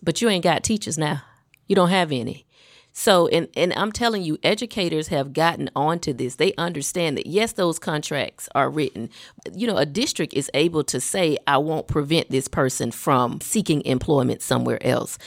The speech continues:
And South Carolina is hurting so bad to keep credentialed individuals, not the people who went to a Holiday Inn Express, but the real ones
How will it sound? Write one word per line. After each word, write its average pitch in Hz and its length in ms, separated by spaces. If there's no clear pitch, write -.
And 165 140
South 247 240
Carolina 170 360
is 135 120
hurting 151 260
so 143 160
bad 143 320
to 139 80
keep - 340
credentialed 165 840
individuals, 117 580
not 156 180
the 196 60
people 190 300
who 165 220
went 170 200
to - 80
a 135 40
Holiday 151 300
Inn 139 240
Express, 147 360
but 151 160
the 131 60
real 190 280
ones 120 260